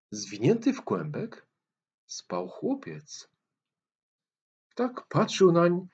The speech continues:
przekrzywiając łepek i mrugając czarnymi oczkami.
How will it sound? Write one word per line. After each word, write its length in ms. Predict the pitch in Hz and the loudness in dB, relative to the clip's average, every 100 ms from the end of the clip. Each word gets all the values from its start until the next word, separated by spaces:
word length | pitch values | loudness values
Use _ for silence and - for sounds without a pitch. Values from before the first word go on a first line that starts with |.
| _ _ | _ _
przekrzywiając 760 | - 135 - 120 143 147 127 101 | -4 -2 0 2 4 4 2 -2
łepek 600 | 98 104 107 131 - - _ _ _ - | -4 -2 0 -2 -4 -16 _ _ _ 4
i 240 | 139 139 | 8 10
mrugając 580 | 131 135 147 160 147 147 | 10 8 8 6 4 2
czarnymi 500 | - 120 123 123 120 | -2 -2 -2 -2 -2
oczkami. 540 | 104 - - 82 80 | -4 -10 -12 -14 -16